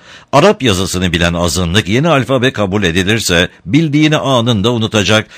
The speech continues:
eski eserleri okuyamayacak duruma mı düşecek?" Yo, ömürleri boyunca eski kitapları okumaya devam ederler. Ortaokulda, lisede, üniversitede olanlar da eski yazıyı öğrendikleri için eski eserleri yine uzun yıllar okuyabilirler.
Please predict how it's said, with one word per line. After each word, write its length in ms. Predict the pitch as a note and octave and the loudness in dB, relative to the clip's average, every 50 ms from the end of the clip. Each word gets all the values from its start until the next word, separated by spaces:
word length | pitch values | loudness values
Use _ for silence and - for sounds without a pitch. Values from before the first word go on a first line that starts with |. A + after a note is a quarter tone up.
| - - - | -18 -6 -2
eski 320 | F2+ G#2 - - - E3 | -2 0 0 0 2 2
eserleri 560 | D#3 B2 - - G#2 F#2 E2 D#2+ E2+ F2+ G#2+ G#2 | 2 2 2 2 0 0 0 0 0 0 0 -2
okuyamayacak 800 | G2 G2+ - A2+ C3 D3+ C#3+ C3 C3+ B2+ A2 G2 C3 G#2+ E2+ | -2 -4 -2 -2 0 0 0 0 0 0 0 0 -2 -2 -2
duruma 280 | A2 A#2+ A#2 G#2 B2+ F3 | -2 -2 -2 -2 -2 -2
mı 140 | F3+ D#3 G#2 | -2 -2 -2
düşecek?" 440 | G2 - F#2 E2 C#2+ E2+ F#2 - - _ _ - - _ _ _ _ - | -2 -2 -2 -2 -2 -2 -2 -4 -6 _ _ -20 -20 _ _ _ _ -4
Yo, 460 | - G2 B2+ A#2+ G2 F2 F#2+ A2 A2+ - _ - | 0 2 4 4 4 4 2 0 -2 -4 _ -4
ömürleri 460 | F#2 F#2+ G2 G2+ F2 F2 G2+ A2+ A2+ | -2 -2 0 0 0 0 0 0 -2
boyunca 320 | E2+ E2 E2 F2 F2+ G2+ G#2+ | -2 -2 -2 0 0 0 0
eski 320 | F#2 A2 - - D#3+ C#3+ | 0 -2 -2 -4 -4 -4
kitapları 440 | - - D3 C3+ A2+ A#2 C3+ C#3+ D3+ | -2 -2 -2 -2 -2 0 0 0 0
okumaya 400 | C3+ A#2+ B2+ B2 B2+ C#3+ D3 B2+ | 0 0 0 0 0 0 2 2
devam 300 | C#3 D3 E3 F#3 F#3 D#3 | 2 2 2 2 2 0
ederler. 500 | G2+ E2 D#2+ D#2+ D#2 D2 C#2+ C#2 C#2 C2 - _ - - - - - - | 0 0 0 -2 -2 -2 -2 -4 -4 -6 -10 _ -20 -20 -20 -20 -6 0
Ortaokulda, 760 | - C3+ C#3+ - - D#3+ E3 C3 G2 D2 - E2 E2 D#2 F#2 | 2 2 2 2 2 0 0 0 0 0 -4 -4 -2 -2 -2
lisede, 460 | F#2 G#2 A#2 - - F#2 E2 G2 G2 | -2 -2 -2 -2 -2 -2 -2 -2 -2
üniversitede 600 | D#2 G#2+ G#2 G2 F2+ G#2 A#2 A2+ - G2 F2 F#2 | -2 -2 -2 -2 0 0 -2 -2 -2 -4 -2 -2
olanlar 560 | F2 E2+ F2+ F2+ F2 E2+ F2+ G#2 A2+ G#2+ E2 | -2 0 0 0 0 0 0 0 -2 0 0
da 60 | F#2+ G2 | 0 -2
eski 300 | E2+ A#2 A#2 - - E3+ | -2 -2 -4 -4 -2 -2
yazıyı 360 | D#3 F#2+ D#2+ C#2 F2+ F2 D#2 | -2 0 -2 -2 -2 -2 0
öğrendikleri 640 | E2 E2+ D#2+ E2+ F2 F2 F#2 - - A2 A#2 C3 | 0 0 0 0 -2 -2 -2 -4 -2 -2 -2 -2
için 320 | B2+ - C#3 C#3+ C#3+ C3+ - - | -2 0 0 0 0 0 -2 -2
eski 320 | - C#3+ C#3+ - - E3+ F3 | 0 0 0 2 2 2 2
eserleri 520 | E3 - - D3+ D3+ D3 C#3+ D3 C#3+ C#3+ | 2 2 2 0 0 2 0 0 0 0
yine 200 | B2+ E3+ G3 F#3 | 0 0 0 0
uzun 380 | D#3+ D#3 C3 G#2+ C#3+ F3 E3 C3 | 0 0 0 0 0 0 0 0
yıllar 320 | A#2 B2 A2 G#2 A#2 A#2 | 0 0 0 0 -2 -2
okuyabilirler. 920 | G#2+ F#2 - G2 F#2 F2 D#2+ D#2 C#2+ D#2+ E2+ E2+ D#2 C#2+ C2+ C2 B1+ - | -2 -2 -2 0 0 0 0 -2 -2 -2 -2 -2 -2 -4 -4 -4 -6 -10